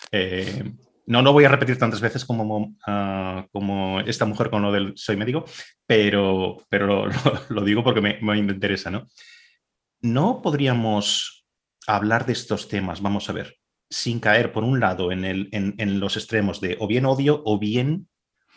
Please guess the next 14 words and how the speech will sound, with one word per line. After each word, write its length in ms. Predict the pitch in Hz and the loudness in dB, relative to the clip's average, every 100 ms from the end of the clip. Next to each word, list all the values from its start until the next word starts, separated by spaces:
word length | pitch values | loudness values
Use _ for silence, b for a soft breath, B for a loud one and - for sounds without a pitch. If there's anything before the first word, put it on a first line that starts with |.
| b b b _ _ _ - - _ _ | b b b _ _ _ -8 -8 _ _
el 120 | 123 | -2
buenismo, 440 | 104 107 101 - 82 | 0 2 0 -2 -6
¿no? 160 | 127 | -6
Que 80 | 156 | -4
llamaba, 320 | 95 87 85 | -4 -4 -6
por 100 | 104 | -6
ejemplo, 320 | 98 110 95 80 | -4 -4 -4 -2
¿podemos 540 | 110 156 226 - - - | 2 2 2 -2 -10 -6
medir 520 | 113 104 107 107 95 | -4 -2 0 -2 -6
de 120 | 104 | -2
alguna 460 | 104 95 98 123 113 | 0 0 0 2 2
forma 420 | - 107 101 87 | 0 -2 -2 -4
si 200 | - - | -4 -4
existe 840 | 92 - 120 - - 120 110 107 | -4 -2 -4 -4 0 2 2 -2